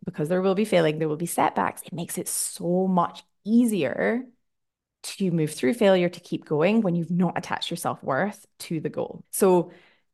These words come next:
get in a place of enoughness that you are enough right now, and then you choose a goal just because you want to. So that's the first one.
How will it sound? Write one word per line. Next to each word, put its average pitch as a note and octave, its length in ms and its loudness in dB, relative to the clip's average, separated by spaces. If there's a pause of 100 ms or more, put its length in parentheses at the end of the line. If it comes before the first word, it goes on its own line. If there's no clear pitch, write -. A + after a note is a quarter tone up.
(160)
get E3+ 160 4
in A3+ 120 4
a B3 40 4
place A3+ 300 0
of G3+ 60 -2
enoughness D#3+ 640 -2
that - 180 -10
you F3 240 -2
are F#3 160 2
enough D#3+ 320 -2
right D#3 180 -4
now, D#3 380 0
and F3 160 -6
then E3 420 -2
you E3 140 -10
choose D#3+ 220 -4
a D#3+ 40 -4
goal D3+ 200 -8
just - 340 -8
because C3+ 240 -10
you C3+ 80 -8
want - 240 -16
to. - 200 -18 (800)
So - 120 0
that's G3+ 160 6
the A3 80 2
first F3 280 0
one. - 200 -4